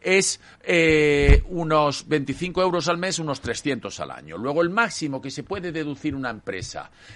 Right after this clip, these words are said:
eh, dejar de cotizar por un trabajador a la seguridad social es unos trescientos euros al año por haberle reducido la base unos mil. Y esto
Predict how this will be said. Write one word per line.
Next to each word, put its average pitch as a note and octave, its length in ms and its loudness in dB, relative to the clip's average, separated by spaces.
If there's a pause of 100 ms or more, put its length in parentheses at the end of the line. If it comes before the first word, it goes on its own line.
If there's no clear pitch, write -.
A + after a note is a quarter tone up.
eh, C3+ 380 -2
dejar D#3+ 380 4
de D3 100 -4
cotizar A2 560 -6
por A#2 120 -8
un C#3+ 180 -10
trabajador A2+ 600 -4
a E2+ 80 -4
la E2+ 360 -2
seguridad A2 380 -6
social F3+ 480 -2 (360)
es E3+ 360 -4 (260)
unos D#3 320 -2
trescientos E3+ 640 -4
euros C#3 340 -4
al C#3 100 -2
año F3 360 -2 (200)
por D3+ 160 2
haberle F3 320 2
reducido D3 520 -2
la B2+ 100 0
base D3+ 240 -4
unos A#2 260 -10
mil. E2 320 -16 (380)
Y G#3+ 220 0
esto F#3+ 520 2